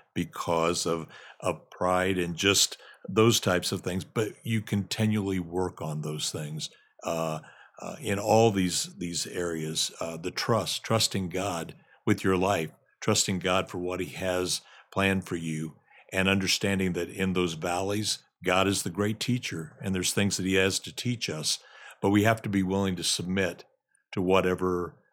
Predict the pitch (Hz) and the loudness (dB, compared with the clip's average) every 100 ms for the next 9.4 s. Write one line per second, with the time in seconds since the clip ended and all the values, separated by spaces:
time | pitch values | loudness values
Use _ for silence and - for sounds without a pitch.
0 | _ - 80 78 101 90 92 92 - 87 | _ -12 -12 -6 -6 0 0 0 -2 -6
1 | 80 80 - - 87 90 95 101 90 87 | -6 -4 -4 -4 -6 0 2 2 0 -4
2 | - _ _ _ _ _ 117 107 95 82 | -8 _ _ _ _ _ -4 -2 -2 -2
3 | 90 113 - - _ _ _ 101 - 98 | -2 -2 -4 -6 _ _ _ -6 -2 -2
4 | - 98 92 85 80 - 92 92 107 - | 0 -2 -2 -4 -4 -2 0 0 -2 -6
5 | - _ 101 101 - 98 90 85 82 - | -8 _ 0 2 2 0 -2 -6 -6 -4
6 | 95 - 101 92 - - - 92 98 120 | -4 -2 -2 -4 -6 -16 -8 -2 4 4
7 | 117 98 80 78 80 90 101 - - _ | 2 -2 -2 -2 -2 -2 -4 -12 -20 _
8 | 87 101 110 95 95 - - - 95 92 | 2 4 4 4 2 2 -4 -2 -2 -2
9 | 87 82 80 | -4 -6 -8